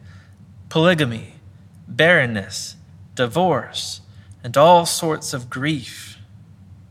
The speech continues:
Today, there are plenty of people who don't want to get married.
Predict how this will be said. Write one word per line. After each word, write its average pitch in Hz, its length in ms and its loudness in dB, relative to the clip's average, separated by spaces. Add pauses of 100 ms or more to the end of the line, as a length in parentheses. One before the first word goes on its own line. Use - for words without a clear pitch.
(1500)
Today, 143 420 4
there 131 220 2
are 127 100 2
plenty 147 340 0
of 131 80 -2
people 135 280 -4
who 127 80 -4
don't 135 320 -2
want 151 320 0
to 139 80 -8
get 120 200 -6
married. 113 420 -4